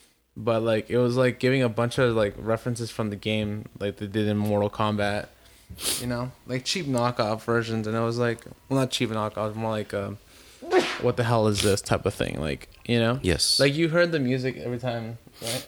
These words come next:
Speaker 2: Mm-hmm.
Speaker 1: It's like, "Do-do-do-do-do-do."
Speaker 2: Yeah,
Speaker 1: Like,
Speaker 2: yeah.
Speaker 1: uh, like, there was, like, scenes where I was like, "Okay, yeah, you're basically just making the movie feel like you're in the game." Right? So I thought that was funny.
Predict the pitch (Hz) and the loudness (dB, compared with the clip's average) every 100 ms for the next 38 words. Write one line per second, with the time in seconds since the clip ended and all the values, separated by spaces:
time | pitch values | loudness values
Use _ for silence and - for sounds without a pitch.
0 | - - 127 127 110 - 127 131 113 101 | -6 0 0 0 -2 2 4 4 2 0
1 | 101 110 110 120 117 92 95 82 76 - | 0 2 2 0 0 2 4 4 0 0
2 | 135 127 120 - - _ - - - _ | 2 2 0 -10 -20 _ -20 -20 -20 _
3 | - _ - - 135 151 160 160 160 135 | -20 _ -20 -4 2 6 6 4 2 4
4 | 143 139 131 123 123 98 113 113 104 107 | 2 2 4 4 4 2 2 4 6 6
5 | 98 98 117 110 117 - 113 110 104 110 | 4 4 4 4 2 4 2 2 0 -2
6 | 104 110 104 101 104 - 113 113 113 107 | -2 -2 -2 -6 -10 -8 -2 0 0 0
7 | 107 117 113 101 104 104 98 104 90 120 | 0 0 2 0 -2 -2 -4 -4 -6 -8
8 | - - - - - - 117 110 - 156 | -12 -16 -20 -20 -18 -2 0 2 2 2
9 | 202 156 - 95 67 | 4 4 4 0 0